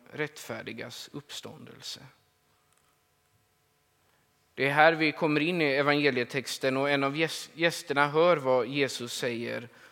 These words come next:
och utbrister i detta: "Salig den som får vara med om måltiden i Guds rike."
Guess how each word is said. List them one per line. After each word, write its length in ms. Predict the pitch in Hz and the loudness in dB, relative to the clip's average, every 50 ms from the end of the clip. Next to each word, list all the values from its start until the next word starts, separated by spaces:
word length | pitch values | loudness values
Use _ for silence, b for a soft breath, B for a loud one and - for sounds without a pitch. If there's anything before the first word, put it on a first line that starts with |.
| B B B B | B B B B
och 100 | - - | -4 -2
utbrister 720 | 156 185 160 135 - - - 127 127 123 - - - 165 151 | -2 0 -2 -4 -8 -10 -8 -6 -6 -4 -6 -4 -4 -2 -2
i 120 | 156 127 | 0 0
detta: 420 | 123 143 139 - - 131 120 120 120 b b b b b b b b b b b b _ | 0 0 -2 -2 -2 -2 -2 -2 -4 b b b b b b b b b b b b _
"Salig 760 | - - - - 170 175 170 147 139 135 143 165 170 160 147 | -12 -8 -2 2 4 6 6 6 6 4 2 -2 -4 -6 -2
den 500 | 127 135 127 123 120 120 120 120 117 120 | 0 2 2 2 0 -4 -6 -8 -10 -10
som 200 | 123 - - 127 | -8 -6 -6 -6
får 200 | 120 - 135 131 | -6 -4 -6 -4
vara 240 | 127 123 127 123 120 | 0 2 2 2 2
med 380 | 123 131 135 143 147 147 139 - | 2 0 0 -2 -2 -2 -2 -2
om 100 | 139 139 | -2 -2
måltiden 840 | 139 151 156 139 123 120 117 - - 120 120 113 123 120 117 120 113 | -2 0 -2 -2 -2 -4 -6 -8 -10 -10 -8 -8 -8 -10 -10 -12 -12
i 80 | - 117 | -14 -14
Guds 520 | 117 120 117 117 - - - - - - - | -12 -10 -12 -12 -12 -12 -12 -12 -12 -12 -12
rike." 600 | 113 139 135 120 110 - _ _ - - - 147 | -12 -10 -10 -10 -12 -16 _ _ -20 -18 -18 -18